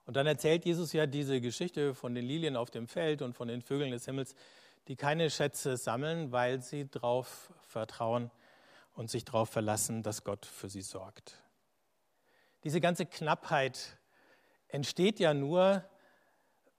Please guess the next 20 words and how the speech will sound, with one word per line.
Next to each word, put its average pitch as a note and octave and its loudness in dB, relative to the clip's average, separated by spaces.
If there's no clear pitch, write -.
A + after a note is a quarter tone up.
weil C#3+ 4
wir D3 4
alle F3+ 4
sammeln, F3 4
sammeln, E3+ 4
sammeln D#3 2
und B2+ -6
sammeln. C#3 0
Weil C#3 2
wir C3+ 4
sagen, C#3+ 6
wer B2+ 2
kann B2+ -4
ja C3+ 0
nie D3+ 0
wissen. C#3+ -2
Und B2+ -8
dadurch C3 4
entstehen G#2 -4
Verknappungen, C3+ 0